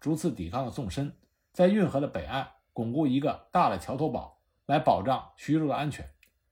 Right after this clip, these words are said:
所以呢，就准许调关麟征部五十二军开至徐州以北的韩庄集结。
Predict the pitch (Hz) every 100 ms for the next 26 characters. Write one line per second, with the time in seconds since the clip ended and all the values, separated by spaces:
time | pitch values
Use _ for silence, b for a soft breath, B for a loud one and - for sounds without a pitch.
0 | _ - 190 196 113 110 - _ _ _
1 | _ _ _ _ _ - - _ _ 233
2 | 196 165 180 220 143 87 - _ - 165
3 | - 185 190 175 185 170 113 - 104 190
4 | 135 95 123 - _ _ _ - 190 185
5 | 165 - - 147 165 175 151 147 90 -
6 | - 110 139 135 - 101 80 -